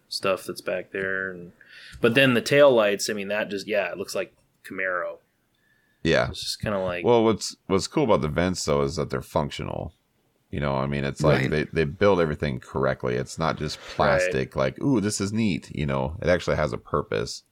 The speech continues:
Speaker 3: Mm-hmm.
Speaker 2: which is, again, big thumbs up. Um, I, what I will say, though, about the overall aesthetic of the outside, the front end
Speaker 3: Mm-hmm.
Speaker 2: looks more like, like a Spider or a Ferrari, you know,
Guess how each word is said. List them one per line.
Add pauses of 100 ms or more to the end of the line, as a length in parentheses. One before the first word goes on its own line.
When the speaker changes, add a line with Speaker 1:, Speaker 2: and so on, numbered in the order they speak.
(200)
Speaker 3:
Mm-hmm. (100)
Speaker 2:
which
is, (260)
again,
big
thumbs
up. (1000)
Um, (320)
I, (1120)
what
I
will
say,
though,
about
the
overall
aesthetic
of
the
outside, (580)
the
front
end
Speaker 3:
Mm-hmm.
Speaker 2:
looks
more
like, (1120)
like
a
Spider
or
a
Ferrari,
you
know,